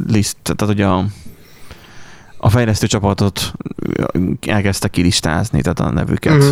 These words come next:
Speaker 1: Tehát, hogy az volt ugye a legunalmasabb. De volt olyan,
Speaker 2: Igen.
Speaker 1: amikor, mit tudom én, a, a karaktered, ami mondjuk így abszolút, öm,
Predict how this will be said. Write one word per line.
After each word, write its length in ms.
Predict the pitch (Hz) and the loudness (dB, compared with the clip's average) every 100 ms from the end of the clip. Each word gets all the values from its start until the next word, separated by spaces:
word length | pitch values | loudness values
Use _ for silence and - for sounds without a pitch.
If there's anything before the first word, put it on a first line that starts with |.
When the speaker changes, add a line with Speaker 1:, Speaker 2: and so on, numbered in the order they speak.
| 147 - - | 2 -6 -6
Speaker 1:
Tehát, 180 | 98 | -2
hogy 140 | 101 71 | 0 0
az 140 | 101 | 0
volt 220 | 104 101 | 0 0
ugye 120 | - 95 | 0 0
a 40 | |
legunalmasabb. 720 | 92 87 73 67 - - 64 - - - - | 0 0 0 0 -2 -2 -4 -4 -10 -12 -4
De 100 | 95 | 0
volt 260 | 104 107 107 | 2 2 2
olyan, 180 | 104 | 4
Speaker 2:
Igen. 120 | 101 98 | 6 6
Speaker 1:
amikor, 460 | 107 104 98 104 101 | 4 2 2 2 2
mit 140 | 117 | 2
tudom 280 | - 82 78 | 0 0 0
én, 180 | 82 87 | 0 0
a, 140 | - - - - - | 0 -2 -6 -16 -12
a 80 | - | -6
karaktered, 580 | - 107 95 - 90 92 | -2 0 0 0 0 2
ami 180 | 95 92 | 2 4
mondjuk 340 | 92 95 92 | 4 2 2
így 120 | 98 | 2
abszolút, 580 | 92 98 101 90 90 - - - - - | 0 0 0 0 0 -6 -10 -12 -12 -4
öm, 420 | 98 85 82 76 | 0 0 0 -2